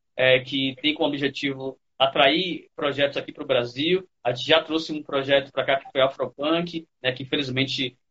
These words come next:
é, não vai acontecer por conta da questão da pandemia, que ia acontecer em Salvador no final do ano, né, eles não, eles estão, é, revendo alguns planos lá,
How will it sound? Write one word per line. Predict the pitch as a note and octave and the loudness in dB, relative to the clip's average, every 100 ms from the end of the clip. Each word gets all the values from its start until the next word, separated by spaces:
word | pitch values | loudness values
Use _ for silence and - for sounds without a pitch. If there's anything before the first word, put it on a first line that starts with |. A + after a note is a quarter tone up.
| _ | _
é, | A#2+ B2 | 4 4
não | C3+ A#2+ | 4 4
vai | C3 | 2
acontecer | B2+ - C3+ - B2+ C3 B2+ A#2 - | 2 -10 -16 -8 -4 -4 -4 -6 -10
por | C3 B2+ | -20 -14
conta | C3+ C3 | -10 -4
da | B2+ | -4
questão | - C3+ | -4 -6
da | B2+ | -4
pandemia, | C3 A#2+ A#2+ C3 E3 D#3+ | -2 -4 -2 2 4 4
que | D#3+ | 2
ia | B2+ | -6
acontecer | - - | -6 -12
em | C3 | -6
Salvador | C3 B2+ B2 | -2 -2 -4
no | B2+ | -8
final | C3+ B2+ | -4 -2
do | B2+ B2+ | -2 -2
ano, | D3+ E3+ E3+ - _ | 0 0 -2 -8 _
né, | A#2+ B2+ | 2 2
eles | C3 B2 | 2 -4
não, | B2+ C3 A#2+ | -6 -6 -10
eles | A#2+ | -10
estão, | - B2 A#2+ A2+ - | -8 -4 -6 -8 -4
é, | A#2+ A#2 G#2 | -4 -2 -6
revendo | - C3 A#2 B2+ | 2 2 2 -4
alguns | A#2+ C3 - | -4 -8 -10
planos | B2+ C3+ C3 | -4 -4 0
lá, | C3+ E3 | 4 4